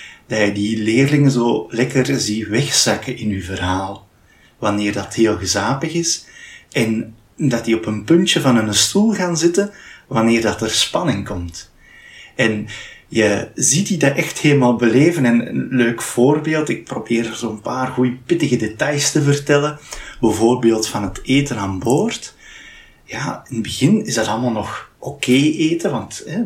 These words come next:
als die de haven uitgaan, dan hebben die nog vers voedsel. Maar zoveel te langer dat die geen nieuwe haven aan doen, ja,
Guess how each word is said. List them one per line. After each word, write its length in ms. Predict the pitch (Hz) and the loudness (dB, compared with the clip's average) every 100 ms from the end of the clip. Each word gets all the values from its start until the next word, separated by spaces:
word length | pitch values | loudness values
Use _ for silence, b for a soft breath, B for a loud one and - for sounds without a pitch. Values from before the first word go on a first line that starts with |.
| - | -4
als 180 | - - | -6 -4
die 140 | 113 107 | -4 -4
de 80 | |
haven 440 | 101 104 127 139 131 | -2 2 2 0 -2
uitgaan, 400 | 127 131 - 120 | -4 -4 -2 -2
dan 120 | 104 | -2
hebben 160 | 104 104 | -4 -6
die 100 | 104 | -6
nog 140 | 98 | -6
vers 360 | - 135 131 - | 0 0 2 0
voedsel. 600 | 165 170 - 214 233 - _ _ B B B B B B B B B B | 2 2 2 2 0 -2 _ _ B B B B B B B B B B
Maar 280 | - 101 95 | -8 -6 -4
zoveel 240 | 101 98 101 | -4 -4 -4
te 240 | - 92 | -4 -2
langer 400 | 107 160 156 - | 0 2 0 -2
dat 160 | 117 - | -6 -4
die 260 | 110 110 - | -4 -4 -2
geen 320 | - 123 117 | 4 4 4
nieuwe 240 | 117 110 | 2 0
haven 460 | 85 98 143 180 175 | -2 -2 -2 -2 -4
aan 200 | 151 120 | -2 -2
doen, 220 | 151 208 | -2 -4
ja, 300 | 120 - | -4 -10